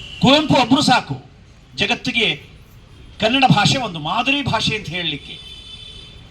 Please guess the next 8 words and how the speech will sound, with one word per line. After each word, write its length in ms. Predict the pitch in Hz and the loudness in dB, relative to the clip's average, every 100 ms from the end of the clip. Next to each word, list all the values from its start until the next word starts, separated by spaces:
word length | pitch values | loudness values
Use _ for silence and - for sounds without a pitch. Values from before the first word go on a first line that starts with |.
| - - - - - | -20 -20 -20 -14 -2
ಜಗತ್ತಿನಲ್ಲಿ 580 | 247 294 294 285 277 | 2 2 2 2 2
ಮಹಾಕವಿಗಳಿದ್ದಾರೆ 920 | 277 214 254 277 277 269 262 233 226 214 | 0 0 0 0 0 0 0 0 -2 -2
ಮಕ್ಕಳೇ, 420 | 185 - 113 - - - - - - - - - - - - - - - - - - - - | -10 -10 -10 -12 -20 -20 -20 -20 -20 -20 -20 -20 -20 -20 -20 -20 -20 -20 -20 -20 -20 -10 0
ಆದ್ರೆ 360 | 254 269 285 247 | 2 4 4 4
ಯಾವ 280 | 233 269 | 4 2
ಮಹಾಕವಿಗಳು 1000 | 294 262 285 285 285 269 285 226 165 214 - - - - - - - - - - 143 | 2 0 0 0 -4 -4 -4 -4 -6 -12 -18 -20 -20 -20 -20 -20 -20 -20 -20 -8 -2
ಮಹಾ 220 | 202 262 | 0 0
ಕಾದಂಬರಿಕಾರರಾಗಿಲ್ಲ, 1160 | 247 226 254 262 262 254 240 226 208 165 101 | 2 0 0 -4 0 0 2 0 0 -4 -4